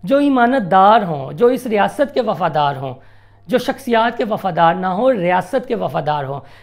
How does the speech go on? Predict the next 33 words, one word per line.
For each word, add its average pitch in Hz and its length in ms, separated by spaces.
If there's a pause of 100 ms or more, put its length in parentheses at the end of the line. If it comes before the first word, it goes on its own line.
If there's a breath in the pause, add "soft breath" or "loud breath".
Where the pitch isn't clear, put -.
(100)
बाकी 233 260
इस - 140
हमाम 196 380
में 254 100
सारे 202 300
आपके 208 300
सामने 202 360
आपने 202 240
चीज़ें 180 340
देख 165 220
ली 214 140
हैं 226 140 (240 loud breath)
और 254 80
ख़ास - 320
तौर 220 120
पर 214 180
ओवरसीज़ 190 540
जो 165 140
हैं, 240 260 (340 loud breath)
अ, 160 320
इंडिया 196 320
देखें, 202 280
इंडिया 196 280
की 208 120
मिसालें 165 420
तो 208 100
आप 170 140
देते 143 280
हैं, 233 120
लेकिन 196 280
वो 185 140
देखें 160 260
उनके 214 360